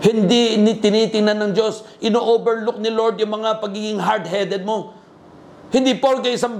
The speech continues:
beses ka nagalit, ay lalagyan na natin siya ng tatak na siya ay masamang tao o siya ay mainitin ang ulo. Hindi po.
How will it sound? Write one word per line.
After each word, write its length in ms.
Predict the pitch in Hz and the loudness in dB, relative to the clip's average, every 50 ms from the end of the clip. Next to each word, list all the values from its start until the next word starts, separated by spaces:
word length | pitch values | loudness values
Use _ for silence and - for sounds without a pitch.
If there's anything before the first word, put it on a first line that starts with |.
| 185 | 0
beses 320 | 262 247 240 - 208 180 - | 0 0 0 -4 -10 -10 -4
ka 160 | - 254 254 | -2 -2 -2
nagalit, 720 | 240 240 208 220 240 254 254 254 254 240 240 - - - - _ - | -2 -2 -2 0 0 0 2 2 0 0 0 -4 -10 -20 -20 _ -4
ay 400 | - 240 240 233 214 180 160 135 - - - _ _ _ _ - - - - - - - - | -2 0 0 0 -2 -6 -10 -12 -16 -20 -20 _ _ _ _ -20 -20 -20 -20 -20 -16 -8 -2
lalagyan 480 | 185 190 190 190 196 190 170 196 185 | 0 2 2 2 0 0 -2 -2 -2
na 160 | 185 185 185 190 | 0 -2 -2 -2
natin 160 | 190 196 190 165 | -2 -2 -6 -4
siya 80 | - 185 | -4 -2
ng 160 | 185 175 170 | -2 -2 -4
tatak 640 | 175 175 151 190 185 180 - - - - - - - | -4 -6 -2 -2 -2 -2 -2 -6 -14 -20 -20 -10 -8
na 80 | 151 147 | -6 -6
siya 320 | - - 175 165 156 139 | -2 0 0 0 0 0
ay 320 | 151 151 147 143 120 110 - - - - - | 0 0 -2 -2 -4 -8 -10 -16 -20 -8 -4
masamang 400 | 127 147 - 165 147 135 135 131 | -4 -2 -2 -2 -4 -4 -6 -4
tao 400 | - 170 170 165 160 156 147 151 | -2 -2 -2 0 0 0 0 0
o 80 | 147 147 | -2 -4
siya 240 | 143 - 151 143 147 | -4 -4 -2 0 0
ay 160 | 147 131 135 | -2 -2 -4
mainitin 480 | 143 - - 165 165 160 156 170 165 | -6 -4 -2 -2 -4 -2 -4 -4 -4
ang 160 | 160 139 156 160 | -4 -4 -2 -2
ulo. 240 | 160 160 151 135 | 0 0 0 0
Hindi 320 | 139 160 165 160 160 160 151 | 0 -2 -2 -2 -2 -2 -2
po. 320 | 160 160 165 156 - - | 0 -2 -2 -2 -2 -8